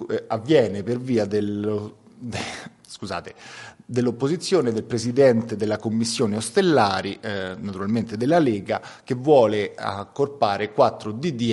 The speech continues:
L che trattano lo stesso argomento alla legge Zan.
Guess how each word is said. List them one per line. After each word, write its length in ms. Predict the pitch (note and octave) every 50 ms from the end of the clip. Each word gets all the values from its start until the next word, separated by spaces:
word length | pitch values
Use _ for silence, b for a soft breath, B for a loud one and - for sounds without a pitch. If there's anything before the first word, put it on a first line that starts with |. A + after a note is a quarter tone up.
| G#2 G2+ G2+
L 340 | G2 G2 G2+ G2+ G#2 G#2 G2 B B B B B
che 500 | - - C#3+ C3+ - - - - _ _ _
trattano 420 | - B2+ B2 A#2 - B2 G#2 A2+ A#2+
lo 200 | D#3 F#3+ F3+ D#3+
stesso 420 | - - - G#2+ G2 - - -
argomento 480 | G#2 G#2 A#2 B2+ G#2+ F#2+ F#2+ - - G#2+
alla 140 | G2+ G2+ G2+
legge 380 | G#2 G2+ G2 F2 G#2+ A2 G#2
Zan. 360 | A2 B2+ C3+ A2 F#2 F2+ E2+